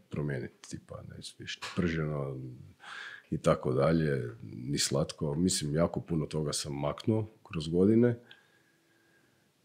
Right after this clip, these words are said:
i onda sam jednostavno shvatio da nakon par godina, mislim, naravno koristim, ja ne odbacujem lijekove, ja poštujem medicinu i, i naravno, apsolutno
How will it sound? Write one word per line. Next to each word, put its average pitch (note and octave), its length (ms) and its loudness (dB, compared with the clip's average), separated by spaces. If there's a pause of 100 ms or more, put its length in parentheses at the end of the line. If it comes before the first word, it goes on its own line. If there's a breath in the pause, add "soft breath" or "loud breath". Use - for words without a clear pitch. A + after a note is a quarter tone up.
(140)
i D#2+ 460 -4
onda D2+ 200 -6
sam D2 200 -4
jednostavno D2 460 -4
shvatio D2+ 480 -2
da C2+ 320 -2 (500 loud breath)
nakon - 280 -10
par C#2+ 240 -4
godina, C#2+ 500 -2 (340)
mislim, B1+ 420 -6
naravno C2 320 -4
koristim, C#2 420 -4
ja C#2 100 0
ne C2+ 100 0
odbacujem C#2+ 500 -2
lijekove, C2+ 400 -6
ja B1+ 120 -8 (120)
poštujem C#2 340 -6
medicinu C#2+ 720 -4
i, C2+ 400 -8 (640)
i - 60 -18
naravno, C#2+ 600 -6 (100)
apsolutno C#2 580 -8